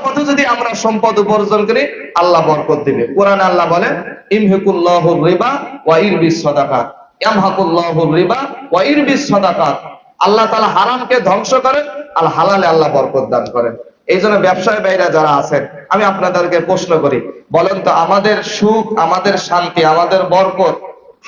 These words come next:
হালাল তরিকায় ব্যবসা পরিচালনা করায় নাকি হারাম তরিকায় ব্যবসা পরিচালনা করায়?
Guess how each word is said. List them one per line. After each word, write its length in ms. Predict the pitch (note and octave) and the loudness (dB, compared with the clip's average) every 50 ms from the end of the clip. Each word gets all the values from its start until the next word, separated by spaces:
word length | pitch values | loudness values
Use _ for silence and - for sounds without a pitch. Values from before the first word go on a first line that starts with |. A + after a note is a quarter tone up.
| - | -4
হালাল 440 | C3+ C#3+ D#3 E3+ F3+ G3 G3+ G#3+ G#3 | -2 0 2 2 2 2 2 2 0
তরিকায় 460 | - - G#3+ G#3 G#3 G3+ G#3 G#3 G3 | 2 2 2 2 2 2 2 0 0
ব্যবসা 360 | F#3+ G3 G3 G3 - A3 A3+ | 2 2 0 0 0 -2 -2
পরিচালনা 640 | A3+ - A3+ A3+ G#3+ G#3+ G#3+ A3+ A3 G#3+ G#3+ A3 G#3+ | 0 2 0 2 2 2 2 2 2 2 2 2 0
করায় 420 | G#3+ A3+ A#3 C4+ C#4+ C4 - - - - - - - - - | 0 0 0 2 2 0 0 -2 -4 -8 -10 -12 -18 -8 -2
নাকি 220 | E3 E3+ E3 F#3 | -2 -2 0 0
হারাম 380 | E3+ C#3 D3 D#3+ F3+ F#3+ F#3+ F#3 | -2 0 0 2 2 2 0 0
তরিকায় 300 | E3+ F3+ E3+ E3+ E3 D#3+ | 0 0 0 2 2 2
ব্যবসা 300 | D#3 D#3 D3+ D#3+ - D#3+ | 2 2 0 0 0 -2
পরিচালনা 540 | D3+ D3 D3 D3 C#3+ - D3+ C#3+ C#3 C#3 C#3 | 0 0 0 0 0 0 0 0 0 0 0
করায়? 300 | C#3 C3+ C3 C3+ C3+ - | 0 0 0 0 -2 -2